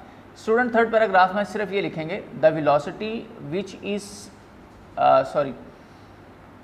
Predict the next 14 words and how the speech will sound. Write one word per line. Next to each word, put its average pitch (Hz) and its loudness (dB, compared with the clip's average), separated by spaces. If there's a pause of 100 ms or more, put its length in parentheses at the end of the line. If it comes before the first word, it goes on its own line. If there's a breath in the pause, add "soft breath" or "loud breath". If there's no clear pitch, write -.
(320)
uh, 139 6 (3750)
a 165 4 (160)
satellite 202 4
must 214 0 (120)
possess 165 2 (260)
when 160 -2
launched 156 4
in 165 -8
an 160 -4 (120)
orbit 143 2 (1200)
of 175 6
radius 160 0
around 151 2
the 156 2